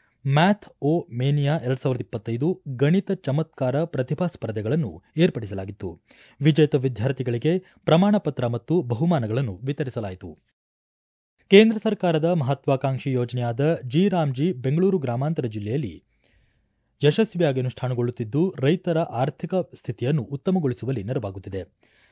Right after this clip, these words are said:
ವಿಕಸಿತ ಭಾರತ ಜಿ ರಾಮ್ಜಿ ಯೋಜನೆ ಜಿಲ್ಲೆಯ ದೊಡ್ಡಬಳ್ಳಾಪುರ ತಾಲೂಕನ್ನು ರೇಷ್ಮೆ ಅಭಿವೃದ್ಧಿಯ ಕೇಂದ್ರವಾಗಿ ರೂಪಿಸಲು ಸಹಕಾರಿಯಾಗಿದೆ.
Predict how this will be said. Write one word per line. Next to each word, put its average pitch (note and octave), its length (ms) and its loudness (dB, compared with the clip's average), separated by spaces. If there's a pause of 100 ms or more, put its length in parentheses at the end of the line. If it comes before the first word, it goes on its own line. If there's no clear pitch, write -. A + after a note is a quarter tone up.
(580)
ವಿಕಸಿತ F3+ 360 2
ಭಾರತ C#3+ 380 0
ಜಿ D3+ 340 2
ರಾಮ್ಜಿ C#3 380 0
ಯೋಜನೆ B2 580 -2
ಜಿಲ್ಲೆಯ B2+ 380 2 (640)
ದೊಡ್ಡಬಳ್ಳಾಪುರ E3 580 4
ತಾಲೂಕನ್ನು B2+ 680 -2
ರೇಷ್ಮೆ E3+ 400 2
ಅಭಿವೃದ್ಧಿಯ B2+ 400 0
ಕೇಂದ್ರವಾಗಿ C3 560 0
ರೂಪಿಸಲು A2+ 400 -2
ಸಹಕಾರಿಯಾಗಿದೆ. F#2+ 720 -4